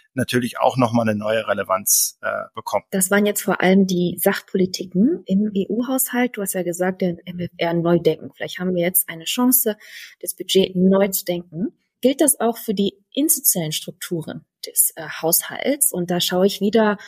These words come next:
Speaker 2: auf diese Orban-Problematik. Wir haben ja auch in diesem Podcast eigentlich, glaube ich, jedes Jahr zum Ende des Jahres eine Folge, in der es um das Geld geht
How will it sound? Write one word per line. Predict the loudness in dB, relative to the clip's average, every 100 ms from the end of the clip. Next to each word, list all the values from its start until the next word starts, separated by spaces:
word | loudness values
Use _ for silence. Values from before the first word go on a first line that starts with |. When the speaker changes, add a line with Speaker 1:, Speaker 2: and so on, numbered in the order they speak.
| -20 -10 0
Speaker 2:
auf | 0 0
diese | -4 -2 -4 _
Orban-Problematik. | 4 6 4 -2 -6 -10 -10 -12 -14 -18 _
Wir | -12 -2
haben | 0
ja | 0
auch | 0
in | 0
diesem | 2 2
Podcast | 0 -4 -2 -2 2
eigentlich, | 2 2 0
glaube | -2
ich, | -2 0
jedes | 0 2 0
Jahr | 0
zum | -2 0
Ende | 2 2
des | 2 0
Jahres | -2 -6 -8 -4
eine | -2 -2
Folge, | -2 -4 -2
in | -2 -2
der | -4
es | -4 -6
um | -6
das | -2 -2
Geld | 0 -4 -2
geht | -2